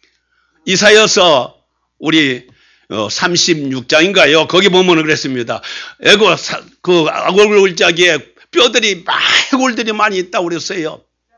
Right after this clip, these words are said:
그들에게 명하니까 그들이 군병이 되잖아요.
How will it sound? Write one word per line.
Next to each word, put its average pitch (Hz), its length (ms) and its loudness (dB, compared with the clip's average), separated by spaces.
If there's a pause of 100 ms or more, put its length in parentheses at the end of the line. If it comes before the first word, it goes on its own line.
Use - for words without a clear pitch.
(460)
그들에게 254 680 4
명하니까 214 760 2
그들이 190 360 -2
군병이 190 380 -4
되잖아요. 131 680 -4